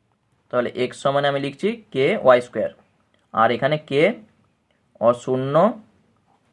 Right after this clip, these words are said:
ভেদ ধ্রুবক। এগুলো দেখো দু নম্বরের কোশ্চেন, ওই জন্য এখানে অবশ্যই কিন্তু লিখবে। এরপরে এই কে এর মান বার করার জন্যে বলে দিয়ে আছে দেখো, যে ওয়াই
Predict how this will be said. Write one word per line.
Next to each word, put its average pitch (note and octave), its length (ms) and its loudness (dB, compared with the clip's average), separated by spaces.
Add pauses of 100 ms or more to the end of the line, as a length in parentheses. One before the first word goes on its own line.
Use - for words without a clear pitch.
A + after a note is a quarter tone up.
(580)
ভেদ C#3+ 300 4 (500)
ধ্রুবক। A#2 320 0 (1080)
এগুলো D3 220 4
দেখো D#3 220 6
দু C#3+ 140 -4
নম্বরের E3 320 4
কোশ্চেন, C#3 320 0 (400)
ওই B2 100 -2
জন্য C3+ 180 0
এখানে D3+ 180 2 (300)
অবশ্যই C#3 360 2
কিন্তু E3+ 240 -2
লিখবে। A#2+ 240 0 (1000)
এরপরে E3 360 4 (280)
এই C3 80 -4 (200)
কে C3 180 -2
এর D#3 140 2
মান F3 180 4
বার D3 180 8
করার F3 240 2
জন্যে D#3 200 2 (380)
বলে C#3+ 180 0
দিয়ে D#3+ 140 4
আছে E3 160 0
দেখো, E3+ 180 2 (640)
যে B2+ 80 0 (140)
ওয়াই A#2+ 220 6